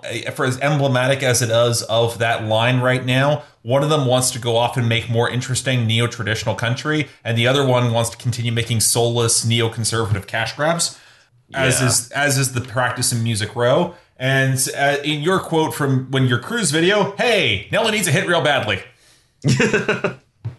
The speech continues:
Speaker 2: I don't know. It's so weird that Nelly has become, like, the country guy. I don't know. That Tim McGraw thing made him a lot of money.
Speaker 1: Yep. Cruise made him a shit ton of money.
Speaker 2: Ugh. I don't know. Like, I don't like any of that shit. I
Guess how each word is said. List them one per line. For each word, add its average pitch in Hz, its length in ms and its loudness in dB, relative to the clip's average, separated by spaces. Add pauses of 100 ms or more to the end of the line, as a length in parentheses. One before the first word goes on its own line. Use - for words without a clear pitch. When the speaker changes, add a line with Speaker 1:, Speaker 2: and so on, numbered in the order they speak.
(500)
Speaker 2:
I 180 100 0
don't 202 80 2
know. 180 140 4
It's 143 120 2
so 175 240 4
weird 160 280 6
that 135 160 2
Nelly 139 340 4
has 127 140 4
become, 120 340 0
like, 113 220 -2
the 107 100 -2
country 123 400 -2
guy. 82 480 -4 (460)
I 113 60 -2
don't 135 100 2
know. 131 100 4
That 131 140 0
Tim 151 140 2
McGraw 131 320 2
thing 131 160 2
made 123 140 2
him 123 100 2
a 120 40 2
lot 117 160 2
of 117 60 0
money. 104 420 -2 (420)
Speaker 1:
Yep. 107 300 -6 (640)
Cruise 175 480 2
made 135 200 2
him 127 140 2
a 101 80 4
shit - 480 0
ton 117 160 -4
of 101 80 0
money. 101 300 0 (380)
Speaker 2:
Ugh. 95 400 -2 (520)
I 120 140 0
don't 120 120 2
know. 98 200 0
Like, 95 280 -2
I 127 140 -2
don't 117 200 2
like 95 340 -2
any 98 300 -2
of 85 120 -6
that 85 220 -6
shit. 85 320 -8 (280)
I 85 720 -4